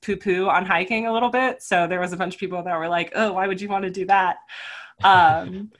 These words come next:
<laughs> but it was a really interesting immersion into the culture. I did do very little hiking while I was in Yosemite, actually. Um, not because there weren't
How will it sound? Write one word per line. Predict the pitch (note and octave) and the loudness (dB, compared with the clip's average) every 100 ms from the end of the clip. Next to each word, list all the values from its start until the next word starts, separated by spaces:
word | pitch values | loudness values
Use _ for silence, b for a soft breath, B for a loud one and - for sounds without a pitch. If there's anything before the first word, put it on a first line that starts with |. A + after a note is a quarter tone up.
| b b | b b
<laughs> | _ - | _ 4
but | B3 A3 | 6 6
it | A#3 | 6
was | C4+ | 6
a | C#4+ | 6
really | C#4 C#4 | 6 6
interesting | B3 A#3 C4 A3+ | 6 4 2 4
immersion | G#3 F#3 F#3 F3+ | 6 6 4 0
into | F3+ | -2
the | G3 | -4
culture. | F#3+ F3 F3+ F3 - | 2 2 4 2 6
I | G3 | 4
did | F#3+ G#3 F3 | 6 2 0
do | G3 F#3 | 0 0
very | D#3+ F#3+ F#3+ F#3+ | 2 2 4 2
little | F3 E3+ E3 | 0 0 2
hiking | D#3 D#3+ D#3 | 0 0 -4
while | D#3 D#3 | 0 0
I | |
was | D#3 D#3+ | -2 -8
in | |
Yosemite, | D#3 D#3 D#3 D3+ | -10 -8 -6 -4
actually. | D3+ D3+ - D#3+ D3+ D3 - | -2 -4 -6 -8 -6 -8 0
Um, | E3 D#3 D#3 D3+ D3 B B _ _ _ | 0 0 -2 -6 -10 B B _ _ _
not | F#3+ G3 F#3+ | 0 2 2
because | G#3 G#3 | -2 -2
there | F3 E3 | 0 0
weren't | D#3 D#3 - | 0 -2 -4